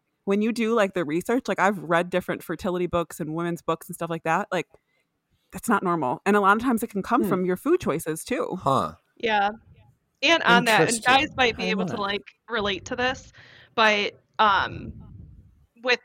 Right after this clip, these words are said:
Speaker 3: like, sex drive too, women are not <laughs> going to want to have sex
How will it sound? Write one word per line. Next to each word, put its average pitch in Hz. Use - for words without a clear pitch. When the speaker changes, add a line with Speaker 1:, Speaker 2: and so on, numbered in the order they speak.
Speaker 3:
like, 233
sex 262
drive 202
too, 190
women 247
are 226
not 233
<laughs> -
going 254
to -
want 247
to 240
have 214
sex 208